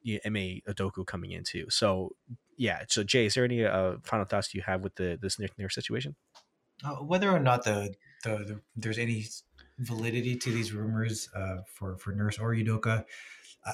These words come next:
Speaker 2: I think what's important to, to think about is <clears throat> that the Raptors are building a certain philosophy and a certain system that they are, um, utilizing at,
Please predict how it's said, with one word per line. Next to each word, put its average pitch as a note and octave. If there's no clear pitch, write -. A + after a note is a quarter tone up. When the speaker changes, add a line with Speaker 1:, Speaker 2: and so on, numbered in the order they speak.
Speaker 2:
I B2+
think C#3
what's C3+
important C3
to, G#2
to G2
think A#2+
about G#2+
is G2
<clears throat> -
that -
the A#2+
Raptors C#3
are C#3+
building A2
a G2+
certain G#2
philosophy A2
and G2
a F#2
certain G2+
system G2+
that G2
they A2
are, G#2
um, G#2
utilizing A#2
at, G#2+